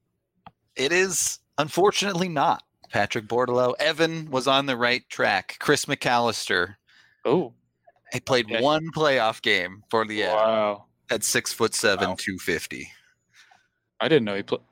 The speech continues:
Speaker 2: I didn't think he was here very long, so I guess, guess that makes sense. He was on the season. That's the only reason I know he played with the Avs. That
Speaker 1: <laughs>
Speaker 2: E S P N show back in the day.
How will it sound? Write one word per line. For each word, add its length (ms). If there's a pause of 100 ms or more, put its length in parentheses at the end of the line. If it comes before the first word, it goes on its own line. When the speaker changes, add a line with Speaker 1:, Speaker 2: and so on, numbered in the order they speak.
(360)
Speaker 2:
I 120
didn't 200
think 100
he 80
was 100
here 160
very 200
long, 260
so 120
I 60
guess, 480 (300)
guess 160
that 140
makes 200
sense. 400 (560)
He 120
was 100
on 140
the 60
season. 500
That's 180
the 60
only 160
reason 240
I 100
know 160
he 120
played 280
with 100
the 120
Avs. 440 (380)
That 240
Speaker 1:
<laughs> 100
Speaker 2:
E 60
S 140
P 120
N 100
show 220
back 300
in 40
the 60
day. 360